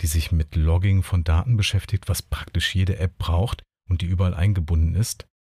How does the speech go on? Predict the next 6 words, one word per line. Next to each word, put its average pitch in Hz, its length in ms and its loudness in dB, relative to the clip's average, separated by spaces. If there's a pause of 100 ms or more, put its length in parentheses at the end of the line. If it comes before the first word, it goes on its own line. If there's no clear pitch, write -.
(220)
Wenn 85 120 0
ich - 180 -2
dort 107 360 0
eine 107 240 2
Sicherheitsschwachstelle 87 960 0
habe, 82 320 2